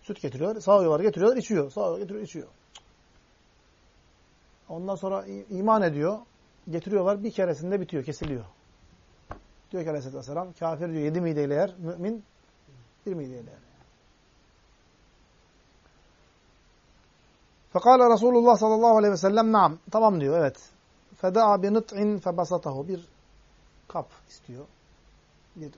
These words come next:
böyle ta-, şey a-, açıyor. ثُمَّ دَعَ بِفَضْلِ اَزْوَادِهِمْ. Sonra insanlara diyor ki, "Getirin bakalım azıklarınızı." فَجَعَلَ الرَّجُلُ يَ-، يَجِيءُ بِكَفِّ، بِكَفِّ ذُرَةٍ.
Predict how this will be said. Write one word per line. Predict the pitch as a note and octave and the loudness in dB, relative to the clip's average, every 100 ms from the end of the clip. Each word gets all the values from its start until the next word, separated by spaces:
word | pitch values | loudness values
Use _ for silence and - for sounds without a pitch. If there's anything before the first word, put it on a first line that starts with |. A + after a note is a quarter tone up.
| _ | _
böyle | D3 C3+ A#2+ _ _ | -20 -18 -20 _ _
ta-, | - - _ _ _ _ _ _ _ _ | -20 -20 _ _ _ _ _ _ _ _
şey | - | -16
a-, | D#3 C#3 - - | -16 -18 -20 -20
açıyor. | - B2 C3+ _ _ _ _ _ _ _ _ _ _ _ _ _ _ _ _ _ _ _ _ _ _ _ _ _ _ _ _ _ _ F#3+ | -20 -20 -20 _ _ _ _ _ _ _ _ _ _ _ _ _ _ _ _ _ _ _ _ _ _ _ _ _ _ _ _ _ _ -14
ثُمَّ | G#3 G3+ F#3+ | -6 -4 2
دَعَ | G#3+ G3 | 2 2
بِفَضْلِ | - A3 G#3+ | 2 2 2
اَزْوَادِهِمْ. | F#3+ E3+ F3+ E3+ D3 C#3 | -2 4 6 6 2 -4
Sonra | G#3+ G3+ | -4 -4
insanlara | G#3+ G3 F#3+ F3+ G#3 - _ _ G#3 | -4 -4 -2 -2 -2 -8 _ _ -10
diyor | F#3 | -10
ki, | F#3 G3+ G3+ | -10 -12 -12
"Getirin | F#3+ F3+ D3+ | -10 -8 -8
bakalım | C#3+ C#3+ C3+ | -10 -14 -10
azıklarınızı." | D3 C#3 C#3+ B2+ A#2+ G#2+ - _ _ _ _ _ _ _ _ _ _ _ _ | -8 -8 -10 -14 -16 -18 -20 _ _ _ _ _ _ _ _ _ _ _ _
فَجَعَلَ | F3+ F3+ B3+ B3+ | 2 8 10 10
الرَّجُلُ | B3 B3+ B3 A#3+ B3 | 10 8 8 4 6
يَ-، | A#3 - G#3+ | 4 2 0
يَجِيءُ | G3+ G#3 C4 B3+ A#3 | 0 2 2 2 2
بِكَفِّ، | - B3 - B3 C4+ - _ _ - | 4 4 4 -2 -2 -8 _ _ -10
بِكَفِّ | G#3 B3+ B3+ - B3+ A#3+ | 0 2 2 0 -4 -4
ذُرَةٍ. | G#3 A3+ G3+ D#3+ C3+ | 2 6 6 4 -4